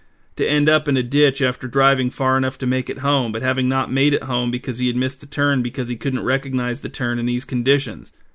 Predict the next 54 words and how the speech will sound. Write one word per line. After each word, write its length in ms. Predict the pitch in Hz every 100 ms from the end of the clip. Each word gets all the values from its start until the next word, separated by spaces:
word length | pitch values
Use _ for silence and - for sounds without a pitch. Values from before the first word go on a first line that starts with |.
| _
That 160 | 160 170
would 140 | 151
be 120 | 139 135
a 40 |
cheap 340 | - 156 143
way 200 | 135 135
to 80 | 123
lose. 480 | 117 123 110 95 - - - _ -
But 80 |
no, 260 | 143 147 107
he 140 | 123
wouldn't 260 | 127 143 147
let 200 | 143 143
that 180 | 135 127
happen. 460 | 127 113 98 90 -
He 120 | 127
would 120 | 127
figure 400 | - 147 147 151
it 60 | 143
out. 320 | 123 101 - - - - - -
He 120 | 143
would 120 | 135
drive 360 | 131 147 156 147
as 120 | 127
long 240 | 143 143
as 100 | 127
it 120 | 107
took, 300 | - 175 190
and 120 | 117 127
he 60 |
would 140 | 131 123
successfully 640 | 131 - 165 - 156 151
stay 300 | 143 147 139
on 160 | 127 123
any 200 | 160 165
road 280 | 139 139
on 140 | 131 123
which 180 | 139 143
he 60 |
found 320 | 139 135 135
himself 360 | 135 - 131 131
for 140 | 123
any 160 | 117 160
reason, 400 | 143 135 127 131
and 160 | 110 127
he 60 |
would 160 | 120 117
make 200 | 139 143
it 160 | 165
home 300 | 139 131 127
under 300 | 123 123 123
his 180 | 123 117
own 220 | 117 113
power. 440 | 113 107 92 82